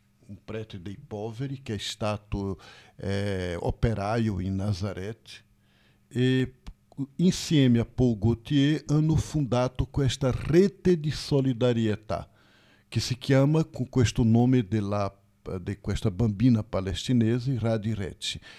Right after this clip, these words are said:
La finalità e l-, e l'obiettivo è creare un legame di solidarietà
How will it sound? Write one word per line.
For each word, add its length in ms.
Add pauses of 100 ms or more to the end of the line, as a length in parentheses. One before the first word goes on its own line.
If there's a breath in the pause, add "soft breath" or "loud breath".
(360 loud breath)
La 160
finalità 760
e 120
l-, 200
e 160
l'obiettivo 1300 (360 loud breath)
è 380 (760)
creare 720
un 160
legame 720
di 100
solidarietà 1080